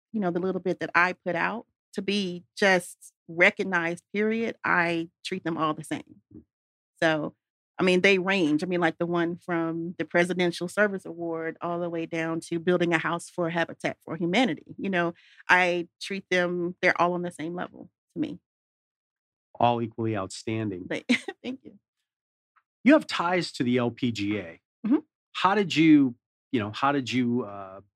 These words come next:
Speaker 2: uh, establish those ties, and, and how did that, how does that organization help your business?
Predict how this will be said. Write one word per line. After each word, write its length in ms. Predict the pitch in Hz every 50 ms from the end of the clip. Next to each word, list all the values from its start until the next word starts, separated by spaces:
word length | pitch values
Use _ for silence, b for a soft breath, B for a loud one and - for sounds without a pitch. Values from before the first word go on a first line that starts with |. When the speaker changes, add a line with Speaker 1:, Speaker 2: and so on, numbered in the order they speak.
| _ _ _ _ _ -
Speaker 2:
uh, 180 | - 92 90 85
establish 520 | - - - - 123 120 117 120 123 -
those 200 | - 127 120 117
ties, 540 | - - - 113 113 117 113 110 110 107 98
and, 180 | 101 95 90 - -
and 120 | 110 98
how 260 | 95 - 127 127 131 127
did 140 | 120 117 104
that, 300 | 113 107 110 107 104 -
how 160 | - - 156
does 100 | 147 123
that 140 | 120 123 113
organization 680 | 113 110 98 110 107 101 98 107 101 101 101 - - 101
help 200 | 92 107 98 95 _
your 100 | 101 95 82 _
business? 460 | 92 90 - - - - - - -